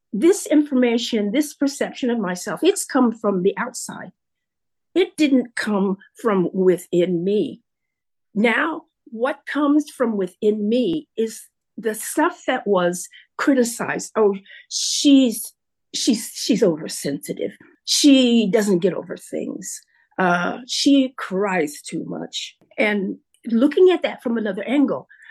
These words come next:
you know what? I have a good heart. I like to be kind. I like to give. I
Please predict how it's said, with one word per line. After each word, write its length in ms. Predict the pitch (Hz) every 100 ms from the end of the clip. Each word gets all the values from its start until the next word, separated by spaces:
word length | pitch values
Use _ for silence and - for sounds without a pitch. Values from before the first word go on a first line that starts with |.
| - -
you 80 |
know 120 | 311 320
what? 300 | - - -
I 80 | 311
have 180 | 320 359
a 60 |
good 220 | 269 320 285
heart. 380 | 302 311 - - _ _ - _ _ _ _ _ _ -
I 380 | 247 277 311 311 _ _ _ _ _ -
like 400 | 208 214 226 302 _ - _ _ _ _ -
to 120 | 233
be 200 | 196 208
kind. 600 | - 208 175 143 - 185 - _ _ _ _ _ _
I 340 | 190 214 240 - -
like 400 | 208 214 247 - -
to 80 |
give. 460 | 185 - 196 156 - _
I 320 | 202 240 269